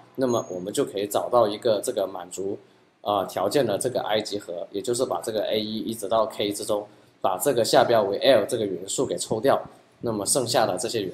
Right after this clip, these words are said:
素就正好是能够满足条件的元素了。OK，那么大家可以看，那么接下来我们就得到了一个可行的算法。那么首先呢，我们就是一直在从 I 等于零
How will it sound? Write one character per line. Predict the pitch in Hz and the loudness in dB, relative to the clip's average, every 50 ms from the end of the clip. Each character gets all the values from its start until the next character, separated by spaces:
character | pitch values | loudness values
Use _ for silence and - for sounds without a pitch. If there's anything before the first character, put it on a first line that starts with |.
| 90 | -6
素 | 90 - - 110 95 - - - _ _ - - | -6 -4 -4 -4 -4 -8 -14 -20 _ _ -20 -10
就 | - 127 113 | -6 -4 -2
正 | - 147 147 120 | 0 0 0 0
好 | 98 90 80 73 | -2 -6 -8 -6
是 | - - - | -4 -4 -4
能 | - 92 92 | -4 -4 -2
够 | 95 110 104 | -2 -2 -2
满 | 98 90 80 - | -2 -4 -8 -10
足 | - 92 | -10 -10
条 | - - 85 87 | -10 -10 -10 -6
件 | 101 104 95 | -4 -4 -4
的 | 92 | -4
元 | 85 78 78 85 | -8 -10 -10 -8
素 | - - 104 87 | -4 -4 -4 -4
了。 | - - - _ _ _ _ _ _ _ _ _ - | -4 -8 -18 _ _ _ _ _ _ _ _ _ -12
OK， | 98 92 120 110 - - - - | -6 -2 -2 -2 -2 -4 -10 -10
那 | - 104 | -8 -6
么 | 98 95 90 | -6 -6 -4
大 | 90 104 104 | -2 -2 -2
家 | 101 101 95 | 0 -2 -4
可 | - - 98 | -4 -4 -6
以 | 87 80 - | -6 -6 -8
看， | - - 113 101 95 - - - - - - - - | -6 -4 -4 -4 -6 -8 -16 -20 -20 -20 -20 -8 -2
那 | 139 131 | 0 0
么 | 120 107 | 0 2
接 | - - | 0 2
下 | 120 151 117 | 2 2 2
来 | 98 87 - - | 2 0 -4 -6
我 | - 98 95 | -8 -8 -6
们 | 87 90 87 | -6 -4 -2
就 | 117 110 | -2 -2
得 | - - 85 90 92 | -2 -4 -6 -2 2
到 | 127 120 110 | 4 4 4
了 | 101 90 | 4 2
一 | 92 90 | -2 -4
个 | - 104 | -4 -6
可 | - - - - 90 - | -8 -8 -8 -8 -8 -8
行 | - - - 82 92 | -6 -8 -8 -6 -6
的 | 98 | -4
算 | 95 - 135 107 101 | 0 0 0 0 0
法。 | - 87 - - - _ _ _ _ _ _ _ _ _ _ _ _ _ - - - - _ _ _ _ _ _ _ | -2 -6 -8 -10 -18 _ _ _ _ _ _ _ _ _ _ _ _ _ -8 -8 -8 -10 _ _ _ _ _ _ _
那 | - 143 | 0 2
么 | 143 131 | 4 4
首 | 123 - 110 98 | 4 2 2 2
先 | 120 120 120 | 2 2 2
呢， | 123 120 104 - - | 2 2 0 0 -2
我 | - 101 92 | -4 -4 -4
们 | 90 92 98 104 | -6 -8 -8 -4
就 | - 123 113 | -2 0 2
是 | - - 123 110 101 - | 4 4 4 4 2 0
一 | - 120 | 0 0
直 | 120 - 101 98 | 0 0 -2 2
在 | - 135 117 107 101 92 - - | 4 4 6 6 4 0 -2 -8
从 | - - 95 - | -10 -10 -6 -2
I | 87 117 120 | 0 0 2
等 | 110 113 110 | 2 0 0
于 | 104 98 | -2 -2
零 | 92 90 92 95 98 | -4 -6 -10 -12 -12